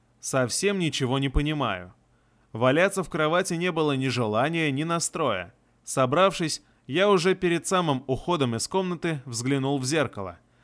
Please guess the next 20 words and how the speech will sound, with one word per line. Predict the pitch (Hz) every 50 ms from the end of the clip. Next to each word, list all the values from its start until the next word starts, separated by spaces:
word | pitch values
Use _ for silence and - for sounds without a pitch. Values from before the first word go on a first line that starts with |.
| _ _ _ _
Моя | - 117 123 131 156 170
красная | 165 - 190 190 185 160 - 196 190 190
повязка, | 190 208 214 214 220 214 165 135 - - 98 87 - _ -
она | 123 123 127 139 143 143 143
исчезла. | 147 - - - 208 202 185 131 104 101 90 95 _ _ _ _ _ _ _ _
Как | - 143 156 175 180
же | 156 147 180
я | 185 175 180 175
забыл. | 156 175 190 196 180 185 131 98 90 90 _ _ _ _ _ _ _ -
Теперь | - 131 127 127 151 165 180 180
понятно, | - 202 208 214 226 220 202 143 127 117
почему | 104 123 - - 139 139 143 139
ко | 143 127 117
мне | 117 139 180 196
вдруг | 160 143 156 180 190 185
стали | - - 190 190 175 170
все | - - - 180
относиться | 185 185 175 160 151 - 175 175 - - 165
столь | 139 - - 160 156 143
дружелюбно. | 127 131 143 156 143 135 165 180 185 175 139 101 101 101 87 92